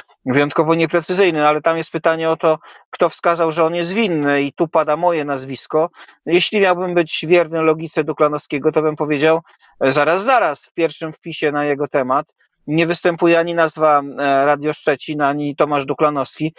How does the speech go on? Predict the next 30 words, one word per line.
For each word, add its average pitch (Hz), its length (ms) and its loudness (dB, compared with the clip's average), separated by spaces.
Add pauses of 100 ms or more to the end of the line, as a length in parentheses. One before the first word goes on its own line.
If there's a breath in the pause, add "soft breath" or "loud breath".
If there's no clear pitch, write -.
(200 loud breath)
Internauci 180 640 0
sami 233 320 -2
się 262 120 -6
domyślili, 339 640 0
o 240 60 4
kogo 269 240 -6
chodzi. 131 480 -2 (400 soft breath)
E, 131 160 0
więc, 160 380 -2 (120)
no, 175 80 4
n-, 165 340 -2 (300)
no, 165 120 2
to 202 100 2
jest 190 140 2
tego 208 200 2
typu 214 240 -2
logika. 214 380 2
Ja 170 100 4
nie, 208 240 -2
nie 220 140 -2
napisałem, 226 400 -2
że 165 120 2
on 147 120 0
jest 143 120 -6
odpowiedzialny, 143 440 0
przynajmniej 190 280 -2
nie 233 120 0
w - 40 -20
pierwszym, 165 440 0 (460 soft breath)
em, 135 380 2